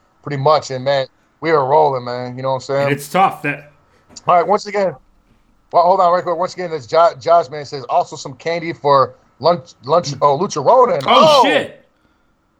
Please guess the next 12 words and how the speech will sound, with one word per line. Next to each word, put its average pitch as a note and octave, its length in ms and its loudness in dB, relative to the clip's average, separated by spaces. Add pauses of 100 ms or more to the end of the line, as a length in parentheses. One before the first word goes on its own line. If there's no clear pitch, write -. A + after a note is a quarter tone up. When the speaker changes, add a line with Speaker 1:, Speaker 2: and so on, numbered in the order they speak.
Speaker 1:
Some C#3+ 180 -18
candy. F3 380 -8 (840)
Also E3+ 260 2
some D3+ 160 -14
candy G3+ 380 -6
for C#3 160 -10
Lucha C3 300 -10
Ronan. C#3 300 0
Well, D#3+ 180 2
that's E3+ 180 0
kinda C#3+ 220 0
weird. C#3 320 -4